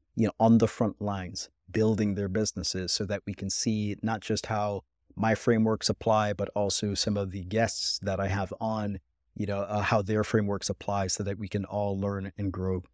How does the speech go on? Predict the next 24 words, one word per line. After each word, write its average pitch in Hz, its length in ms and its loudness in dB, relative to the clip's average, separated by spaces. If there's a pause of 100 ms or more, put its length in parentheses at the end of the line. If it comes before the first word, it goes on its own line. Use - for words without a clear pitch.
together. - 440 -4 (240)
If 95 160 -4
this 107 380 2 (100)
sounds 107 300 2
super - 200 -4
valuable 123 600 8
and 98 160 -8
helpful, 110 520 2 (100)
if 104 180 -2
you're 104 100 0
someone 104 360 2
that's 98 200 -6
wanting 107 340 0
to 101 260 -2 (280)
be 110 120 4
able 98 140 2
to 98 80 0
put - 280 8
one 110 120 -2
of 98 100 -6
these 101 260 -2
into 110 240 2
your 95 140 -4
business, 92 480 -6